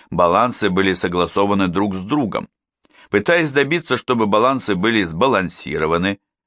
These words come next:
пока ещё есть время – пока не пришёл срок закончить работу и отослать краткий отчёт о состоянии,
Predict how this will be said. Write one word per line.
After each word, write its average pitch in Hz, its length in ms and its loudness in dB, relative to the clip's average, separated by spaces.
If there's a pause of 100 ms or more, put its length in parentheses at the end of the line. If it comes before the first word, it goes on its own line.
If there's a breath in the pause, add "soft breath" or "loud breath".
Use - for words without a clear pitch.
(120)
пока 107 280 2
ещё 101 300 0
есть 107 340 0
время – 110 460 0 (500)
пока 180 180 0
не 202 120 0
пришёл 190 420 0
срок 165 480 -2
закончить 123 720 -2
работу 127 460 0
и - 120 -2
отослать 117 640 0
краткий 110 380 0
отчёт 98 460 0
о 90 40 -4
состоянии, 135 800 -2